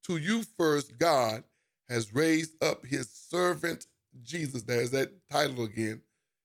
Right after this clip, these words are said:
Amen. "And sent him to bless you in turning away your, every one of you from your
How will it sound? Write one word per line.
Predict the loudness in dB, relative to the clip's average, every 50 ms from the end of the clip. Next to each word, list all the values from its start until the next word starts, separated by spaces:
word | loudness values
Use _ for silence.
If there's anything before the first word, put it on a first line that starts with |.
| _ -2 -2
Amen. | 0 2 2 2 2 2
"And | 0 0 -2
sent | -2 0 2 2 2 2 -6
him | -8 -2 0 0 2 2 0 -2 -2 -4 -6 -8 _ _ _ _ _ _ _ -4
to | -4 -4
bless | -2 0 2 4 4 4 2 -2 -10 -6
you | -6 -6 -6 -6 -10 _ _ _ _ _ _ _ _ -2
in | -2 -2 -2
turning | -6 -6 -2 0 0 2 2 2 2 2
away | 2 2 2 4 4 4 4
your, | 2 0 2 2 2 2 0 -2 -4 _ _ _ _ _ _ -4
every | 0 0 2 2 2 2
one | 2 2 0 2 2 4 4 2 0 -2 -2 -2
of | -4 -4 -2 -2
you | -2 -2 -2 -2 -4 _ _ _ _ _ _ _ _ 0
from | 0 0 2 2
your | 2 4 4 2 2